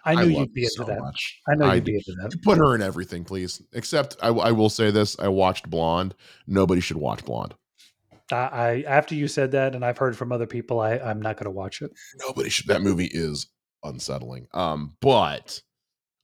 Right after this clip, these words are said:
Speaker 2: Ana de Armas is, is a diamond-encrusted angel of hope, love, and joy, and should be in every movie. So, uh, yes, yes, please.
Speaker 1: I mean, she has the acting chops. I haven't seen the Bond movie she was in, but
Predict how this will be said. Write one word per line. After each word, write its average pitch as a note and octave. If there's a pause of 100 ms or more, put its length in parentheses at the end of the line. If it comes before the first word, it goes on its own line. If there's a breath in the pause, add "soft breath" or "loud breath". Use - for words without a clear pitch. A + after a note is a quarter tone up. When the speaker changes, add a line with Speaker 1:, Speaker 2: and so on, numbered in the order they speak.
(100)
Speaker 2:
Ana G2+
de E2+
Armas F2
is, D#2
is D2+
a D2+ (500)
diamond-encrusted D#2
angel C2+
of C2
hope, -
love, C2
and C2
joy, A#1+ (100)
and B1+
should A1+
be B1
in A#1+
every B1
movie. A1+ (100)
So, C2 (460 soft breath)
uh, B1+
yes, D#3+
yes, G#2+
please. - (640 loud breath)
Speaker 1:
I G#3
mean, G#3+
she G#3
has F#3
the F#3+
acting D#3+
chops. D3+
I D3+
haven't E3
seen E3
the D3+
Bond C3 (100)
movie C3
she C3+
was A#2+
in, A#2+ (680 soft breath)
but B2